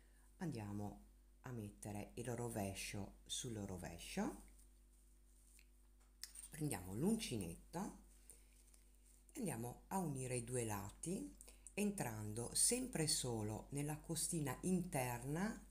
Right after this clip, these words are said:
del punto da questa e nel punto di fronte.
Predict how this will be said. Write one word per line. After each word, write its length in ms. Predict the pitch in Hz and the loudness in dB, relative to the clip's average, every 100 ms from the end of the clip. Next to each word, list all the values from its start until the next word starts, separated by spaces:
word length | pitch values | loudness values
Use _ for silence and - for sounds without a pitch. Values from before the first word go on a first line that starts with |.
| - - | -20 -20
del 300 | 139 151 151 | -4 -4 -4
punto 760 | - 131 113 107 - 95 95 - - - - - | -8 -6 -6 -6 -6 -8 -8 -16 -20 -20 -20 -20
da 120 | - 104 | -16 -14
questa 580 | - 92 - - 202 - | -10 -8 -6 -6 -6 -8
e 80 | - | -6
nel 160 | 208 180 | -4 -4
punto 600 | - 113 110 - 123 - - - - - - - - | -6 -6 -6 -6 -6 -8 -16 -20 -20 -20 -20 -20 -14
di 140 | 131 | -8
fronte. 720 | 131 - 92 92 92 107 110 | -6 -4 -4 -6 -2 -2 -2